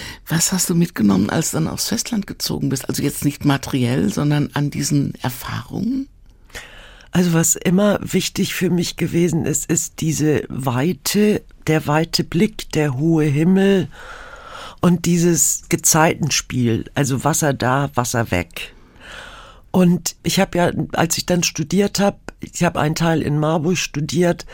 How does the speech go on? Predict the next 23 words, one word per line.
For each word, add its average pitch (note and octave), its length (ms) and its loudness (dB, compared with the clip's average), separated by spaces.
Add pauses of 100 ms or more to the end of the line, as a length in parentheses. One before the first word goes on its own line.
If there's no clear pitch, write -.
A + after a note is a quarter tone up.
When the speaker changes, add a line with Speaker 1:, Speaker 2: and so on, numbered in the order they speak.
(520)
Speaker 2:
ich - 180 0
musste F#3+ 380 2
immer F#3+ 340 0
zwischendurch G#3+ 800 0
nach F3+ 240 0
Hause, G3 420 2
wenn D3+ 180 -2
ich - 180 -4
nichts - 340 0
mehr E3 220 4
aufnehmen C#3 680 0
konnte. B2+ 360 -2
Das - 220 0
hieß - 280 -2
nicht, - 300 0
dass - 120 -2
ich - 120 -4
nach E3+ 140 2
Hause D#3 280 0
zu - 160 -2
meinen C#3+ 300 2
Eltern F#3 500 2
wollte, G3 600 2